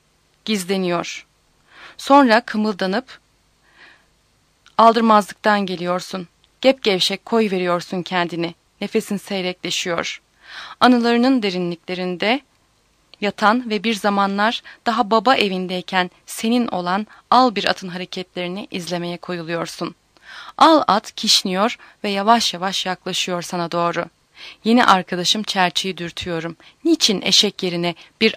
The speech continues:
at tercih etmediğini soruyorum kendisine. "Ata lüzum yok. At hızlı gider de ondan." diyor. Oysa o yeryüzünü adım adım dolaşmak sevdasında. Tüm yeryüzünü. Dostluğumuzun şerefine bu atı kabul etmesini rica ediyorum kendisinden.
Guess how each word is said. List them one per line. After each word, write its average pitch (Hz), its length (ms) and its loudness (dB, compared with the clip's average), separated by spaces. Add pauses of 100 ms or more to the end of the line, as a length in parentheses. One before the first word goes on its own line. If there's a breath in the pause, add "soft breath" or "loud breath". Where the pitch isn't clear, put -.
at - 200 -2
tercih 180 380 -6
etmediğini 170 540 -8
soruyorum 170 500 -8
kendisine. 170 600 -4 (600)
"Ata 208 220 -2
lüzum 175 360 -6
yok. 165 220 -4 (140)
At - 220 0
hızlı 208 280 -2
gider 226 340 2
de 196 60 0
ondan." 160 380 2
diyor. 147 300 -8 (440 loud breath)
Oysa 196 360 -2
o 226 180 4 (280 loud breath)
yeryüzünü 208 600 2 (100)
adım 220 260 0
adım 175 260 -2
dolaşmak 175 500 -4
sevdasında. 165 760 -4 (300 soft breath)
Tüm 254 180 0
yeryüzünü. 165 640 -4 (1600 loud breath)
Dostluğumuzun 330 540 4
şerefine 208 560 0
bu - 100 2
atı 233 200 2
kabul 185 300 -6
etmesini 175 440 -6
rica 170 300 -2
ediyorum 160 320 -6
kendisinden. 160 640 -2